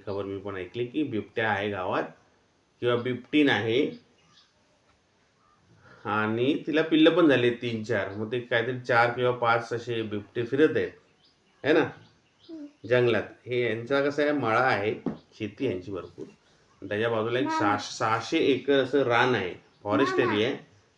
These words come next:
Speaker 2: मामा,
Speaker 1: हम्म, हम्म, बोला.
Speaker 2: आता ती ना छोटी पिल्लं ना मोठी झाली असतेली.
Speaker 1: हा, आता ते बिबट्याची पोरं मोठी झाली असतील. पण गावातले शेतकरी फार स्ट्रॉंग. याचा पप्पा तर लय
Speaker 2: मामा.
Speaker 1: स्ट्रॉंग,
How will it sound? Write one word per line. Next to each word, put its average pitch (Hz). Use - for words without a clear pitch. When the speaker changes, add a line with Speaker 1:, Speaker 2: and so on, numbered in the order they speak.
Speaker 2:
मामा, 381
Speaker 1:
हम्म, 359
हम्म, 247
बोला. -
Speaker 2:
आता 370
ती 403
ना 381
छोटी 392
पिल्लं 370
ना 294
मोठी 320
झाली 370
असतेली. 240
Speaker 1:
हा, 104
आता 90
ते 107
बिबट्याची 101
पोरं 101
मोठी 98
झाली 87
असतील. 92
पण 120
गावातले 104
शेतकरी 110
फार 87
स्ट्रॉंग. 95
याचा 90
पप्पा 107
तर 110
लय -
Speaker 2:
मामा. 120
Speaker 1:
स्ट्रॉंग, 110